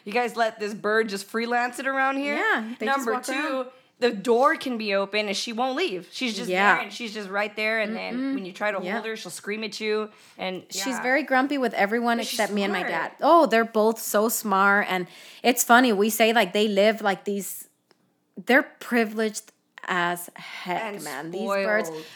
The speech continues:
Speaker 2: are so privileged, so spoiled that they have two homes now and two rooms and two houses that they know. And
Speaker 1: They go
Speaker 2: they
Speaker 1: in cars and travel.
Speaker 2: Yeah, travel from house to house. But yeah, they do travel. And now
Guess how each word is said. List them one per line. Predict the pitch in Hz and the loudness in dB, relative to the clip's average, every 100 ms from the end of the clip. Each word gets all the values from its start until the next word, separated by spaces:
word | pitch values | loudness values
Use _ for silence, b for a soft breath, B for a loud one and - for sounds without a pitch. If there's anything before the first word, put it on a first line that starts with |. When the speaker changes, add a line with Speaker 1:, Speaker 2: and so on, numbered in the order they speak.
| B | B
Speaker 2:
are | 196 | 4
so | 190 254 | 6 4
privileged, | 262 277 220 226 | 4 2 2 0
so | 226 | 0
spoiled | 214 214 214 | 0 2 4
that | 196 | 4
they | 226 | 2
have | 240 - | 2 0
two | 247 233 | -2 0
homes | 214 208 208 | 0 -2 -2
now | 214 226 | 0 0
and | 196 175 | 0 -2
two | - 220 | -2 -2
rooms | 185 190 214 226 | 0 0 2 0
and | 196 170 | -2 -6
two | - 214 | -2 -2
houses | 214 196 208 208 196 | 0 0 -2 -4 -2
that | 165 - | -4 0
they | 185 | 0
know. | 190 175 202 202 | 0 -2 0 0
And | 190 160 | -2 -4
Speaker 1:
They | |
go | 220 220 | -4 -4
Speaker 2:
they | 220 | -4
Speaker 1:
in | |
cars | 220 202 202 220 214 | -4 -2 -2 -2 -6
and | 196 | -6
travel. | 202 202 208 208 | -2 -2 -2 -6
Speaker 2:
Yeah, | 233 330 311 | 0 6 6
travel | - 254 247 254 269 | 6 6 6 8 2
from | 262 226 | 2 0
house | 208 226 - | 0 0 0
to | 214 | 0
house. | 208 202 214 | 4 4 2
But | - 202 170 | 0 0 0
yeah, | 202 269 277 | 0 2 2
they | 233 | 2
do | 233 220 240 262 | -2 -2 -2 -4
travel. | - 196 208 240 | 0 2 4 2
And | 220 214 | 2 0
now | 208 220 247 | 0 0 0